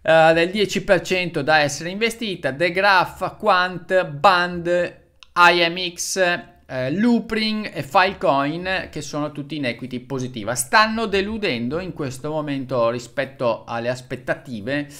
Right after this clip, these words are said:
Algorand e, eh, Near Protocol, che sono, eh, sonnacchiosi, per utilizzare un termine fumettistico. In buona sostanza non stanno in questo momento dimostrando particolare vivacità. Vediamo come sempre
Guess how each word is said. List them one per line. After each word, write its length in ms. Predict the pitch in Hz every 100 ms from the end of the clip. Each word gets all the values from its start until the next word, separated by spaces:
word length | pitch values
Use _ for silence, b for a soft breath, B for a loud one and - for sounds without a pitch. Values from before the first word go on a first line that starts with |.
| B B B B
Algorand 1080 | - 214 196 185 214 220 226 226 226 233 214 -
e, 360 | 175 170 -
eh, 160 | - 156
Near 400 | 170 208 175 151
Protocol, 800 | 165 131 110 131 131 139 139 135
che 140 | - 185
sono, 680 | - 175 156 165 160 - 147
eh, 440 | 123 113 110 104
sonnacchiosi, 800 | - 160 156 143 143 123 117 143
per 120 | -
utilizzare 680 | 117 120 117 113 101 92 104
un 300 | 104 120 117
termine 440 | 120 101 107 110
fumettistico. 1000 | 110 123 117 127 - 117 - 123 147 143 147
In 100 | 135
buona 240 | 147 123
sostanza 760 | - 156 - 117 98 107 110 - -
non 280 | 208 233 180
stanno 640 | - - 139 113 127 131 131 B B B B B
in 180 | 214 190
questo 320 | 190 165 202
momento 340 | 185 160 160
dimostrando 880 | 185 175 208 202 170 - 135 127 151
particolare 1040 | 143 - 220 196 - 185 196 151 120 123 131
vivacità. 800 | 151 202 139 131 - 123 107
Vediamo 560 | 120 165 196 185 165 143
come 240 | 180 160
sempre 720 | 143 170 147 131 120 95 78